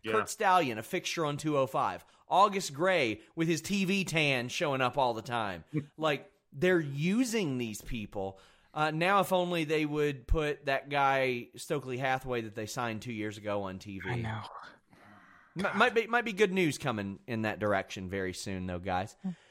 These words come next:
Speaker 3: Ooh.
Speaker 2: Uh, Throwback twenty-seven says, "Just wanted to thank the Fightful community for everything they've done. Tomorrow will be hard, but fun. Leon bleeping Ruff. This makes N X T fun." Yeah, i-, he is, he is a blast, and he's, he's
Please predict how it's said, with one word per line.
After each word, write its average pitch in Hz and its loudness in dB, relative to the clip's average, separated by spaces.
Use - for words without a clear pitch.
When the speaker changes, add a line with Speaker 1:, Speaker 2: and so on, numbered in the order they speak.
Speaker 3:
Ooh. 226 6
Speaker 2:
Uh, 127 2
Throwback 247 8
twenty-seven 190 0
says, 151 0
"Just 208 -2
wanted 208 4
to 170 -4
thank 196 0
the 156 -2
Fightful 185 4
community 175 2
for 160 0
everything 156 -2
they've 135 0
done. 156 2
Tomorrow 143 0
will 139 0
be 120 -2
hard, 135 2
but 110 -10
fun. 135 -2
Leon 277 6
bleeping 247 2
Ruff. 190 6
This 151 -4
makes 160 2
N 160 0
X 151 0
T 156 -4
fun." 139 0
Yeah, 175 4
i-, 175 4
he 170 2
is, 165 2
he 175 -6
is 151 2
a 131 -2
blast, 156 2
and 123 -4
he's, 123 -4
he's 117 -6